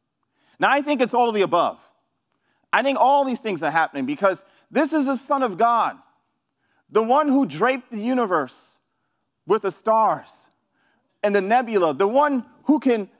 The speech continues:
measure out the square footage of every single planet in the universe, the one who has trained birds to sing, the one who has taught fish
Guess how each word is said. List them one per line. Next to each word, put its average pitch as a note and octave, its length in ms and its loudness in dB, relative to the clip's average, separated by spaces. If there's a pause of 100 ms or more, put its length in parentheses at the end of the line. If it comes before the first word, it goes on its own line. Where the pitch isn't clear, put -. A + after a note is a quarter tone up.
(200)
measure B3 400 2
out A3 320 0
the F3+ 80 2
square A#3+ 480 0
footage F#3+ 640 -2 (400)
of G3+ 260 0
every C4 300 0
single A3 340 -2
planet G#3 640 -8 (760)
in A3 120 -2
the G#3+ 80 -2
universe, F#3+ 680 -4 (300)
the F3 100 0
one C#4+ 180 0
who C#4+ 140 0
has B3+ 140 -2
trained B3+ 500 -4
birds A#3+ 400 0 (460)
to F3+ 100 -14
sing, C#3 520 -6 (380)
the G#3 100 2
one C#4 300 0
who C4 220 2
has G#3 200 0 (240)
taught - 540 -4
fish B3 340 -4